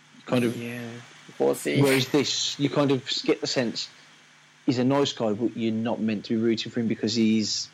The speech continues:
Speaker 1: messed up.
Speaker 2: Mm.
Speaker 1: Do you know what I
Speaker 2: Very
Speaker 1: mean?
Speaker 2: messed up. Yeah. It's also
Speaker 1: I,
Speaker 2: quite
Speaker 1: I'm looking
Speaker 2: light.
Speaker 1: forward to seeing how it goes.
Speaker 2: It's quite light. It's not very heavy. C-, for the subject
Speaker 1: No.
Speaker 2: matter, it's quite light.
Speaker 1: Well, y-, you know, the end of the first episode when he takes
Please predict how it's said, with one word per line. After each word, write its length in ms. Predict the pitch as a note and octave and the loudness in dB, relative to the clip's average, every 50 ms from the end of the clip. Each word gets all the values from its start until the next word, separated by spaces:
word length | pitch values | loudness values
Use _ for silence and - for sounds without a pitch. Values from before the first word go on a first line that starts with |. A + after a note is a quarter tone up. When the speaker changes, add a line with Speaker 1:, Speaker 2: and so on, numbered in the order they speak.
| - | -6
Speaker 1:
messed 360 | - G#2+ A2 G#2 - - - G#2 | -2 -2 0 0 -2 -2 -2 -2
up. 120 | G#2 G#2 - - - - - - - - - | -2 -2 -4 -12 -20 -20 -20 -20 -16 -6 -2
Speaker 2:
Mm. 320 | G2+ G2+ F#2+ F2+ F2 - - - - - - - | 0 2 2 0 -2 -4 -8 -16 -20 -20 -16 -10
Speaker 1:
Do 120 | - - A#2+ | -4 0 2
you 40 | A2+ | 4
know 40 | - | 4
what 20 | |
I 40 | - | 4
Speaker 2:
Very 40 | A2+ | 4
Speaker 1:
mean? 80 | A2 G2+ | 2 2
Speaker 2:
messed 240 | - - - - - | 0 -2 -4 -4 -4
up. 200 | - - - - - - - - - - - - | -4 -4 -4 -6 -14 -20 -20 -20 -20 -20 -16 -10
Yeah. 180 | - - - - - - - - - - - - - - - - - - - - - - - - | -8 -8 -8 -10 -12 -18 -20 -20 -20 -20 -20 -20 -20 -20 -20 -20 -20 -20 -20 -20 -20 -14 -6 -2
It's 240 | A2+ A2 - - - - - | -2 -2 -2 -4 -10 -6 -4
also 280 | D#3+ F3 - - - D3+ | -2 -2 2 4 4 4
Speaker 1:
I, 60 | D3 | 4
Speaker 2:
quite 240 | - C3 A#2+ C3 C3 | 4 4 4 4 4
Speaker 1:
I'm 120 | D3 D#3 | 4 2
looking 180 | D#3 - G#2 - | 2 2 2 4
Speaker 2:
light. 60 | A2 G#2 | 4 4
Speaker 1:
forward 180 | C3+ B2 A2+ | 4 2 0
to 60 | - | -4
seeing 200 | - - A#2+ A2 | -6 -4 -4 -4
how 60 | G#2 G#2+ | -4 -6
it 100 | - - | -6 -8
goes. 340 | - G2 - - - - - - | -8 -10 -10 -12 -16 -18 -16 -14
Speaker 2:
It's 120 | - - | -14 -10
quite 280 | - - - D#2+ D#3+ - | -2 2 2 2 2 2
light. 320 | G2 A2 G#2+ G2 D2 - - - - | 2 4 4 4 4 0 -6 -14 -14
It's 140 | - - - | -10 -6 -2
not 160 | C3+ B2 - | -2 -2 2
very 180 | A#2 G#2 F#2+ F#2+ | 2 2 2 2
heavy. 400 | - F#2+ F#2 - B1 A#1+ - - - - - | 0 -2 -4 -4 -4 -6 -8 -10 -16 -16 -10
C-, 100 | - A2 | -8 -8
for 180 | G2 - - C#3+ | -6 0 0 0
the 100 | C3+ C3 | 2 2
subject 400 | B2+ - D#3 D3 - - F3+ F3 | 2 2 2 2 2 2 2 4
Speaker 1:
No. 80 | F#3+ G3+ | 4 4
Speaker 2:
matter, 300 | G#3 G3+ G3 F#3 - D#2 - - | 4 2 2 2 2 2 2 2
it's 160 | - - - | -2 -6 -8
quite 320 | - - A#2 G#2 - - | -4 0 2 2 2 2
light. 280 | E2+ F2 D#2+ C#2 - - - - - - - - - - - - _ _ _ _ _ _ _ - | 2 2 2 2 0 -4 -12 -20 -20 -20 -20 -20 -20 -20 -20 -20 _ _ _ _ _ _ _ 0
Speaker 1:
Well, 240 | D#3 E3+ F3 C#3+ - - _ _ - | 2 2 2 0 -2 -10 _ _ -18
y-, 60 | - A#3 - - - - - D3+ D3+ D#3 D#3 - | -14 -12 -8 -8 -8 -6 -6 -6 -6 -6 -4 0
you 140 | F3 E3 E3+ | 2 4 4
know, 280 | E3+ E3 E3 E3 D#3 | 4 4 4 4 2
the 200 | - D#3 D#3+ D#3+ | 2 2 2 2
end 100 | D#3 D3+ | 2 2
of 80 | D3+ C#3+ | 0 0
the 60 | C#3+ | -2
first 480 | - - - - D3 C3+ B2 - - A#2 | -4 -6 0 2 2 2 2 0 -2 -4
episode 480 | G#2 - G2 - G#2 F#2+ F#2 F2+ F#2 | -4 -4 -4 -2 -2 -2 0 -2 -2
when 380 | G2+ G2+ G2 G2 G2 G2 G2 E2+ | -2 -2 -4 -4 -4 -4 -6 -6
he 180 | - - G#2+ G2 | -4 -4 -4 -4
takes 680 | - - - A#2 G2+ F2 - - - - - - - - | -4 -4 -2 -2 -2 -2 -2 -4 -4 -4 -4 -6 -8 -10